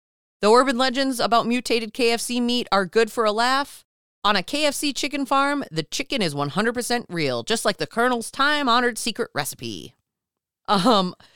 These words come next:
so, additionally, K F C spokesman Rick Maynard told Business Insider, "There is absolutely no truth to this ridiculous urban legend,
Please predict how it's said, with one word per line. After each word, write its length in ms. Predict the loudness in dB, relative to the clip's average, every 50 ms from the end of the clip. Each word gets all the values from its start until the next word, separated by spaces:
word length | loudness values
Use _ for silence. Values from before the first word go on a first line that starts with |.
| _ _ _
so, 440 | -2 2 4 6 6 6 4 2 -2 -2
additionally, 640 | -2 0 0 0 0 0 0 0 2 2 2 2 0
K 280 | -2 -2 0 2 2
F 100 | 2 0
C 160 | 0 -4 -6 -6
spokesman 500 | -2 0 0 0 0 0 -2 -2 0 0
Rick 260 | 0 -2 -4 -2 -2
Maynard 400 | -4 -2 -2 0 0 -2 -2 -2
told 240 | -2 -2 -2 -2 -2
Business 360 | -4 -4 -2 -4 -4 -4 -4
Insider, 580 | -6 -6 -4 -4 -4 -4 -2 -4 -6 -6 -8 -10 _ _ _ _ _ _ _ _ _ _
"There 160 | 0 2 2
is 120 | 2 2 2 0
absolutely 600 | 0 0 0 -2 -4 -2 -2 -2 -2 0 0 0
no 220 | 2 2 2 0
truth 520 | -2 -2 -4 -2 0 0 0 -2 -6 -12 -20 _
to 140 | -8 -6 -4
this 180 | -4 -2 -2
ridiculous 520 | -4 -4 -4 -4 -4 -4 -4 -4 -4 -4 -2
urban 280 | -2 -2 -2 0 -2 -2
legend, 440 | -2 -2 -2 -4 -4 -4 -6 -8